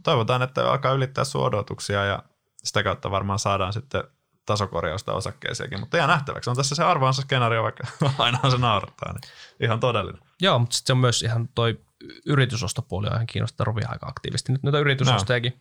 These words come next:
Speaker 2: koko ajan kartoittaa, niin se kuitenkin, kun Rovio on iso, iso studio, niillä on hyvä, hyvä osaaminen varsinkin sillä käyttäjähankinnan puolella, niin just, että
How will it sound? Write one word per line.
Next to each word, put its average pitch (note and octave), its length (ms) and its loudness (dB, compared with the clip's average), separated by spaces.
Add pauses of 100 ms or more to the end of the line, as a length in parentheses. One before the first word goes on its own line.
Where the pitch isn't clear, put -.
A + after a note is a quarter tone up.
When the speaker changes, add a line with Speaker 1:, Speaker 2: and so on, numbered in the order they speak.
Speaker 2:
koko A#2+ 220 2
ajan A2+ 120 2
kartoittaa, A2 540 -2
niin G#2+ 120 0
se A2+ 80 -4
kuitenkin, A#2+ 420 0
kun - 260 -4 (340)
Rovio A2+ 360 0
on A2 160 0 (440)
iso, C#3 240 4
iso D3+ 220 2
studio, B2+ 340 2
niillä A2+ 140 0
on A#2 80 2
hyvä, A#2 180 2 (200)
hyvä B2+ 200 4
osaaminen G#2+ 380 2
varsinkin A2 240 -4
sillä A2+ 120 -4
käyttäjähankinnan A2 760 -4
puolella, - 380 -4
niin A#2 100 -4
just, A2+ 200 -6
että - 180 -16